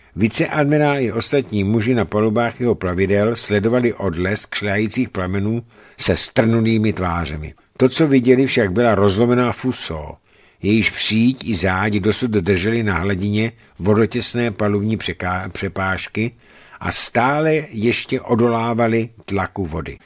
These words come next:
Ve čtyři hodiny dvacet minut, v době, kdy se s největší pravděpodobností potápěla Nishimurová vlajková loď Yamashiro,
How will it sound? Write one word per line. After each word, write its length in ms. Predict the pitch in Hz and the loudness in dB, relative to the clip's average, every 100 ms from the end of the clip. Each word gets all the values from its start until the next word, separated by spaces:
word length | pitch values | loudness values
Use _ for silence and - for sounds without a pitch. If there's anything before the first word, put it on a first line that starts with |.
| _ | _
Ve 120 | 95 98 | -2 0
čtyři 340 | - 131 147 | 2 2 4
hodiny 260 | 151 160 151 | 4 4 2
dvacet 420 | 143 - 151 139 | 0 -2 -4 -2
minut, 400 | 147 92 78 - | 0 0 -4 -10
v 160 | 80 | -4
době, 440 | 80 151 104 85 76 | 0 2 0 -4 -4
kdy 160 | 90 | -6
se 160 | 98 110 | -4 -4
s 120 | - | -4
největší 420 | 107 117 127 131 | -2 0 0 0
pravděpodobností 1040 | 123 131 127 139 113 110 98 92 87 - 80 | 0 0 0 0 0 0 0 -2 -6 -10 -10
potápěla 720 | - 113 135 127 123 131 117 | -6 -4 -2 -2 -2 0 0
Nishimurová 720 | 110 - 123 127 123 123 110 | -2 -4 -2 0 2 2 2
vlajková 560 | 104 110 131 131 113 | 0 0 0 0 2
loď 260 | 107 120 90 | 2 0 0
Yamashiro, 720 | 90 87 87 - 98 92 117 | -4 -4 -6 -4 -4 -4 -6